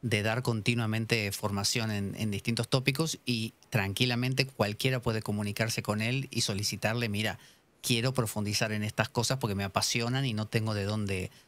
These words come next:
de dónde derivarlas". Pero mira, em, quería plantearte algo. ¿Qué pasa cuando Roma, a través de Constantino y sus sucesores, eh, se convierte en el cristianismo?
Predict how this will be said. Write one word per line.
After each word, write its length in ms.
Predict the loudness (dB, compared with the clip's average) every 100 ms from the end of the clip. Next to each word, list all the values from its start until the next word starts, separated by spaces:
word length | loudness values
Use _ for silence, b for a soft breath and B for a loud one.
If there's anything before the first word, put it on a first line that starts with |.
| _ -4
de 120 | 0
dónde 260 | 0 0 0
derivarlas". 640 | 0 0 -2 -2 -6 -8 B B B 2
Pero 140 | 4
mira, 260 | 4 0 -2 -12 _ 0
em, 680 | 2 2 0 0 0 -2 -6 _ _ 0
quería 320 | 2 2 0
plantearte 380 | 0 0 0 2
algo. 260 | 2 0 -4 _ _ 2
¿Qué 100 | 2
pasa 320 | 4 4 4
cuando 640 | 2 0 2 0 0 0 -4 -2
Roma, 480 | 0 2 0 -2 -6 b _
a 120 | -6
través 240 | -2 0 0
de 100 | 0
Constantino 840 | 0 -2 -2 0 0 0 0 0
y 80 | 0
sus 180 | -2 -2
sucesores, 680 | -2 0 0 0 0 -2 -6 -2
eh, 340 | -2 0 -4 b b b 0
se 200 | 2 2
convierte 600 | 0 2 0 0 0 0
en 60 |
el 120 | 0 -2
cristianismo? 760 | -4 0 0 2 0 0 -2